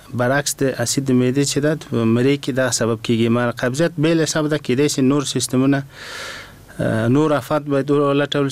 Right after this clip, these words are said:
شي. کیدای شي دا ورور لاړ شي، یو ډاکټر ده، مثلاً د غدې تایروید کله کله چې وظیفه یې کمیږي، کیدای شي سبب ق-، قبضیت سبب وشي، یا نور عوامل باید ولټول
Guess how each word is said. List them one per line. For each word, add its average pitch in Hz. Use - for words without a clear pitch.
شي. 143
کیدای 131
شي 143
دا 127
ورور 139
لاړ 143
شي، 139
یو 123
ډاکټر 127
ده، 147
مثلاً 131
د -
غدې 131
تایروید 143
کله 139
کله 139
چې 131
وظیفه 123
یې 135
کمیږي، 147
کیدای 139
شي -
سبب 123
ق-، 113
قبضیت 123
سبب 113
وشي، 113
یا 120
نور 139
عوامل 143
باید 135
ولټول 120